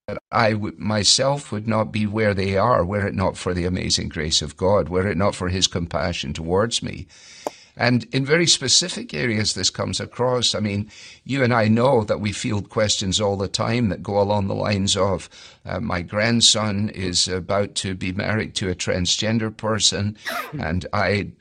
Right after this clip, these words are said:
Speaker 1: don't know what to do about this, and I'm calling to ask you to tell me what to do," which is a huge responsibility. And in a conversation like that just a few days ago, um, and, uh,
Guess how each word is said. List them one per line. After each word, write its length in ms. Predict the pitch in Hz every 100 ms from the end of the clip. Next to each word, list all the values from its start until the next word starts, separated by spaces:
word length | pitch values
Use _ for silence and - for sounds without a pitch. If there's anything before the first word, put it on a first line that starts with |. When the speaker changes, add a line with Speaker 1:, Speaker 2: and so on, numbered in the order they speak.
| _
Speaker 1:
don't 200 | 90 107
know 100 | 101
what 180 | 98 90
to 100 | -
do 200 | 87 117
about 320 | 120 113 110
this, 320 | 104 104 104 -
and 200 | 87 87
I'm 240 | 98 95
calling 440 | - 104 101 98
to 120 | 95 -
ask 360 | 104 92 -
you 100 | 92
to 140 | 90 95
tell 260 | - 92
me 140 | 95 92
what 240 | 95 -
to 100 | 85
do," 400 | 82 113 110 82 - - -
which 200 | 92 85
is 120 | 92 92
a 40 |
huge 320 | - 113 110
responsibility. 1120 | 95 - 95 87 82 82 95 113 113 - - - - - - - _ -
And 220 | 117 120
in 180 | 123 123
a 140 | -
conversation 580 | 120 131 107 - 113 110
like 160 | 113 107
that 140 | 127
just 260 | 110 117 123
a 60 |
few 200 | 113 123
days 300 | 107 113 147
ago, 500 | 151 - 90 90 92 113 - - - - -
um, 460 | - 98 95 98 - -
and, 260 | 90 92
uh, 120 | 92